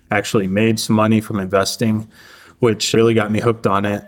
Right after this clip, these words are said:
And in fact, I'm, I'm using some of that money now to fund growth for The Roll Up. So investing and finance, these are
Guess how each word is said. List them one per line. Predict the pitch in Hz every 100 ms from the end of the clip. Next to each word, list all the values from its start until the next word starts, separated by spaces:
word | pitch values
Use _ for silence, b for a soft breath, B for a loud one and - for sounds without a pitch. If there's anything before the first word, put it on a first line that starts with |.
| -
And | 107 101 98 95 95 -
in | 101
fact, | 120 104 -
I'm, | 104 104
I'm | 107
using | 110 127 123 113
some | - 101
of |
that | 95 90
money | 95 98 92
now | 92 92
to |
fund | 87 101 92 87
growth | 92 92 -
for | 98
The | 90
Roll | 90 90 90
Up. | 85 -
So | - 95 90 87 - b b _
investing | 107 104 107 - 107 98
and | 90
finance, | 101 95 92 92 90 -
these | 98 95
are | 85 87